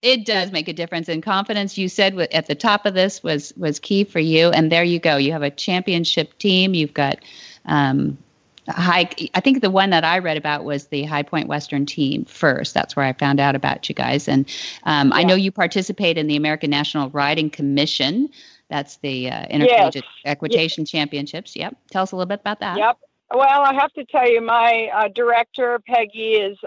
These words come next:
Speaker 2: uh, is a t-, true believer in it. Um, it's the forward riding seat background. And what I love about it, and we've hosted it several times, and of course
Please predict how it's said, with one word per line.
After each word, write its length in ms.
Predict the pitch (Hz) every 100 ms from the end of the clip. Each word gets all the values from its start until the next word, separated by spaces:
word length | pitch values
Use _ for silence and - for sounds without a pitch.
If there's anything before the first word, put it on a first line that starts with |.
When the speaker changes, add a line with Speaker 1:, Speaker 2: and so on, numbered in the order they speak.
| 170 170
Speaker 2:
uh, 440 | - 190 190 190 - -
is 160 | 208 202
a 100 | 202
t-, 220 | - -
true 240 | - 262
believer 520 | 226 247 226 202 220 208
in 120 | 208
it. 200 | 226 -
Um, 260 | 202 196 196
it's 140 | 190 _ _ _ _ -
the 80 | 190 240
forward 320 | 226 226 196
riding 400 | 202 196 208 208 _
seat 280 | 226 208 -
background. 840 | 208 196 190 208 196 196 196 208 - _ _ _ _ -
And 380 | 214 208 202 214 -
what 180 | 214 214
I 160 | 240 294
love 280 | 247 220
about 360 | 208 196 202 202
it, 100 | 214
and 60 | 226
we've 120 | 254
hosted 440 | 254 220 - 214
it 120 | 208 -
several 280 | 220 190 190
times, 420 | - 202 185 196
and 80 | 196
of 60 | 190
course 240 | 196 185